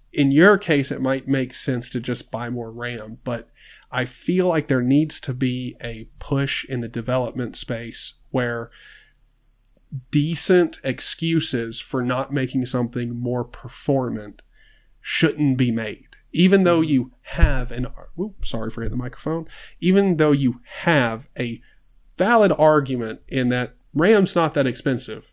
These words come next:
Speaker 1: go buy more. That shouldn't be an excuse to not make something more performant when you can. A-, and kind of that goes with my argument of, with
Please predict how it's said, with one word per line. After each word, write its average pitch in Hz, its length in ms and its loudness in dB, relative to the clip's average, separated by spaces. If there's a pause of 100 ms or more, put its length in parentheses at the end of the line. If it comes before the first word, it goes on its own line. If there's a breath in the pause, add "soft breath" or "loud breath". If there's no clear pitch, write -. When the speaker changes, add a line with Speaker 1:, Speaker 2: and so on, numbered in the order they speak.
(200)
Speaker 1:
go 139 140 0
buy 131 240 2
more. 117 380 -4 (440 loud breath)
That - 180 2
shouldn't 180 380 2
be 156 160 4
an 127 80 2
excuse - 1120 -2
to 135 140 0
not 127 420 0
make 123 320 -4
something 123 500 -2
more 123 280 -6
performant 117 640 -4 (420)
when 123 300 -2
you 110 100 -10
can. - 520 -2 (1200 soft breath)
A-, 135 240 -8
and 131 260 2
kind 196 300 4
of 151 280 2
that 135 180 0
goes 175 280 6
with 147 280 4 (100)
my 123 220 0
argument 131 640 -2
of, 120 400 -2 (1300 soft breath)
with 139 380 2